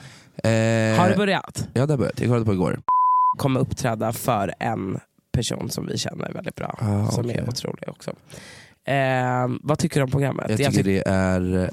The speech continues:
Speaker 1: nej,
Speaker 2: Ja,
Speaker 1: men
Speaker 2: det är
Speaker 1: du kan,
Speaker 2: verkligen
Speaker 1: det är
Speaker 2: ett
Speaker 1: börs.
Speaker 2: corona, corona.
Speaker 1: Det är verkligen
Speaker 2: En,
Speaker 1: börs.
Speaker 2: det, det har
Speaker 1: Ja.
Speaker 2: kommit på under corona,
Speaker 1: Under
Speaker 2: ja.
Speaker 1: corona, för att de, de här kändisarna har inga pengar.
Speaker 2: Mm.
Speaker 1: Eh, och de gör allt för de här pengarna. Jag kollade på igår och då var det, vet han,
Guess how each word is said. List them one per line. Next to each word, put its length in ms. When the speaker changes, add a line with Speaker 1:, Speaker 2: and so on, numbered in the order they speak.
Speaker 1:
nej, 120
Speaker 2:
Ja, 100
Speaker 1:
men 60
Speaker 2:
det 60
är 100
Speaker 1:
du 60
kan, 60
Speaker 2:
verkligen 600
Speaker 1:
det 120
är 160
Speaker 2:
ett 60
Speaker 1:
börs. 560
Speaker 2:
corona, 200
corona. 760
Speaker 1:
Det 180
är 40
verkligen 280
Speaker 2:
En, 80
Speaker 1:
börs. 540
Speaker 2:
det, 360
det 140
har 80
Speaker 1:
Ja. 40
Speaker 2:
kommit 540
på 240
under 180
corona, 320
Speaker 1:
Under 140
Speaker 2:
ja. 100
Speaker 1:
corona, 560
för 140
att 80
de, 320
de 100
här 100
kändisarna 380
har 100
inga 120
pengar. 560
Speaker 2:
Mm. 760
Speaker 1:
Eh, 60
och 100
de 140
gör 100
allt 260
för 100
de 40
här 80
pengarna. 320
Jag 100
kollade 200
på 100
igår 320
och 100
då 100
var 120
det, 60
vet 140
han, 280